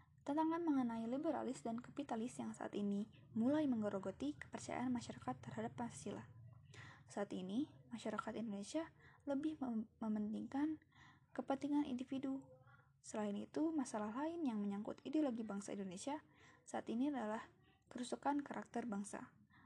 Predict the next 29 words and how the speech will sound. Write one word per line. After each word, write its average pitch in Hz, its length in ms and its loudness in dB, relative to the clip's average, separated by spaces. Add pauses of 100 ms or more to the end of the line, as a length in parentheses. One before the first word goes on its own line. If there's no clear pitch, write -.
(220)
Ancaman-ancaman 214 720 0
baru 214 320 0
mulai 214 400 2
bermunculan 226 720 2 (560)
yang 214 80 4
berusaha 208 320 0
untuk 226 320 0
merenggut 240 400 2 (160)
para 202 240 0
pemuda 208 480 0 (480)
yang 240 160 2
akan 240 400 2
meneruskan 226 480 0
bangsa 208 320 0
ini 226 160 2
ke 233 80 -2
depannya. 202 400 -4 (1040)
Moralitas 254 560 2
pemuda 214 400 0
saat - 160 -6
ini 208 320 -2 (480)
lebih 302 320 6
menyontoh 240 400 4 (160)
bangsa 233 320 0
barat 269 320 2 (400)
daripada 214 560 2
membangun 214 400 2
karakternya 226 480 -2
sendiri. 254 480 0